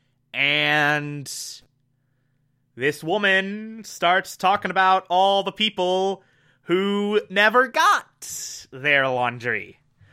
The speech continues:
who never picked up said laundry. And you know, judging by the look on Malarkey's face, every single one of these names she reads out are the names of people who have either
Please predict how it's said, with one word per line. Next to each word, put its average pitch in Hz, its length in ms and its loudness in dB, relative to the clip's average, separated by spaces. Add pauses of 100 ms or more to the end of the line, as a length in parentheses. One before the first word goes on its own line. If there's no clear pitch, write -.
(280)
who 143 380 -4
never 180 360 0
picked 240 280 0
up 285 320 2 (140)
said 160 460 0
laundry. 117 720 -2 (580)
And 139 320 0
you 175 180 -4
know, 208 920 2 (920)
judging 120 380 -4
by 131 140 2
the 143 80 -2
look 147 240 -2
on 156 100 -2
Malarkey's 170 500 0
face, 220 680 0
every 143 260 0
single 196 300 -2
one 208 100 4
of 208 80 -2
these 220 180 0
names 220 520 0
she 120 240 -8
reads 180 280 -2
out 208 640 2 (540)
are 127 160 0
the 120 120 -4
names 170 680 -2
of 123 120 -8
people 151 680 0
who 127 380 -6
have 120 600 0
either 127 760 0